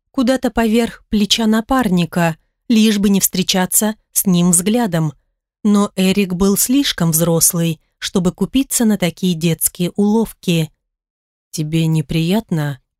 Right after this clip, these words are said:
Он наклонился слишком близко, чтобы быть услышанным – но девушка инстинктивно напряглась ещё сильнее. "Нет, просто непривычно".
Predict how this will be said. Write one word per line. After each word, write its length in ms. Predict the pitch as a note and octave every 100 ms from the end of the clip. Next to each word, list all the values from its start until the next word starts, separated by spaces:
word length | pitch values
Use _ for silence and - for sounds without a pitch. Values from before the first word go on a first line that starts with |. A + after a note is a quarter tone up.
| -
Он 240 | G3+ F#3+ -
наклонился 640 | F#3 F#3 F3+ F3+ F3 -
слишком 460 | F3+ F3+ F3 - F#3
близко, 600 | G3 B3+ - - F3 D#3+ _ -
чтобы 300 | - G#3 G3+
быть 260 | G#3+ G#3 -
услышанным – 840 | A3+ - B3+ - F3 E3+ E3+ D#3+ _ _ -
но 120 | B3
девушка 520 | A#3 A#3 A3 - B3+ A3+
инстинктивно 1000 | G#3+ F#3+ - G3 F#3 - A3 F#3+ G#3 A#3
напряглась 720 | G#3+ G3+ F#3 E3+ F3+ F3 D#3+
ещё 280 | G3 F#3 G3+
сильнее. 680 | F3+ G#3+ A#3 C4 A3 D#3+ D#3 _ _ _ _ _
"Нет, 560 | A#3 G#3+ G#3+ F#3+ E3+ - _ _ _ _ -
просто 420 | G#3+ F3+ - A3+
непривычно". 920 | G3 - G#3 G#3 C#4 - F#3 F3 E3+